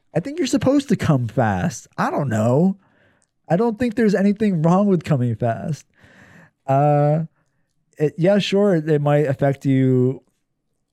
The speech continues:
sexually in your dating life. It may be an issue, but I don't think it should be a point of, uh, of treatment. I don't think it's something that needs to be treated with something like an S S R I.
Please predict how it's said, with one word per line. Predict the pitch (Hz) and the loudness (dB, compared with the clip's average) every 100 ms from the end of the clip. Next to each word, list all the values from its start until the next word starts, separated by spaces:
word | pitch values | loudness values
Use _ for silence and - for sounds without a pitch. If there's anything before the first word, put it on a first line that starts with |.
| _ - | _ -8
sexually | 127 117 - 135 127 139 151 | -4 -4 -2 -2 0 0 0
in | 160 165 208 | 0 -4 -8
your | 131 123 | -4 -2
dating | 123 117 123 135 | 0 0 0 0
life. | 135 151 170 - 139 | 0 2 0 -4 -4
It | 123 | -2
may | 127 135 | 0 0
be | 139 | 0
an | 135 | 0
issue, | 107 110 - 139 147 175 _ _ _ _ _ _ _ _ _ | -2 -6 -2 -2 0 -4 _ _ _ _ _ _ _ _ _
but | - 143 143 - _ _ _ _ _ _ | -2 0 0 -2 _ _ _ _ _ _
I | - 135 | -4 0
don't | 151 165 160 - | 2 0 -2 -2
think | 160 160 - - | -2 -2 -4 -4
it | 143 127 | -4 -4
should | - 139 120 | -6 -4 0
be | 135 139 147 - _ _ - | 2 2 0 -4 _ _ -10
a | |
point | 127 - 151 151 | -6 -4 -4 -4
of, | 143 123 117 117 | -2 -2 0 -2
uh, | 113 113 113 - - | -2 -2 -4 -6 -8
of | 123 107 | -8 -8
treatment. | - 180 202 113 92 92 | -6 -6 -4 -6 -6 -4
I | |
don't | 131 160 | -2 0
think | 165 | -2
it's | 143 | 0
something | 170 160 | -2 0
that | 147 | -2
needs | 143 135 | -2 -4
to | - | -4
be | 135 131 131 127 | -2 0 0 -2
treated | - 185 196 151 | -6 -6 -2 -2
with | 127 | -2
something | 147 135 139 | -4 -4 -6
like | 127 127 120 _ - | -4 -4 -6 _ -10
an | 127 | -8
S | 127 143 151 | -4 -4 -2
S | 127 | -4
R | 117 120 - | -4 -6 -6
I. | 131 160 - - 147 | -4 -4 -4 -6 -8